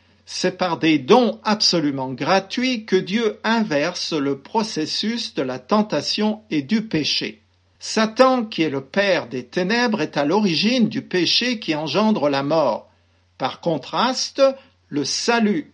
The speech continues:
et la vie proviennent du Père qui est toute lumière. Cette dernière expression est un ancien titre juif pour désigner Dieu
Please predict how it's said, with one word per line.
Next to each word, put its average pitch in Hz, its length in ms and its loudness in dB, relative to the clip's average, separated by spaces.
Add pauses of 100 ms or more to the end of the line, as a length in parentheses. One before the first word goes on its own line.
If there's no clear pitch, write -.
et 269 160 2
la 135 160 0
vie 165 340 -4
proviennent 165 800 -2
du 131 160 -6
Père 175 800 0
qui - 180 -6
est 143 180 -4
toute 233 320 -2
lumière. 131 760 -4 (880)
Cette 220 240 0
dernière 269 300 6
expression 208 640 0
est 196 140 0
un 156 140 -2
ancien 165 400 -4
titre 185 460 -2
juif 240 440 0
pour 151 160 -4
désigner 143 540 -2
Dieu 175 560 2